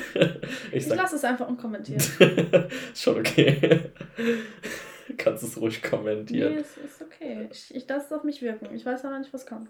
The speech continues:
Speaker 2: Okay, auf jeden Fall. Weißt du, und dann sitz ich so da mit diesen Typen gegenüber von mir, der so vier, fünf Jahre älter ist und du willst natürlich jetzt nicht so wie der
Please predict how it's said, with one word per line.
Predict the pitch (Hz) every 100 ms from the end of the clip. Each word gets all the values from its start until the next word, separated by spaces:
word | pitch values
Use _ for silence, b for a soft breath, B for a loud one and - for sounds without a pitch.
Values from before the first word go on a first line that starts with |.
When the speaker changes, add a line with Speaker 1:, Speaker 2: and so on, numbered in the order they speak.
| -
Speaker 2:
Okay, | 135 139 - -
auf | - 160
jeden | 156 143
Fall. | 117 117 - - B B B -
Weißt | 131 131
du, |
und | 110
dann | 110
sitz | 117 117 110
ich | -
so | 110
da | - 117 117 117 117 113 B B B B B
mit | 120 110
diesen | 110 107 104
Typen | - 123 120 113
gegenüber | 113 110 107 110 113
von | 113 110
mir, | 110 113
der | 107
so | 107
vier, | - 110
fünf | 110 107
Jahre | 98 107
älter | 110 110 107
ist | -
und | 104
du | 101
willst | 107 -
natürlich | 107 110 101
jetzt | 107 -
nicht | 107
so | 107 107
wie |
der | 110 104 104 104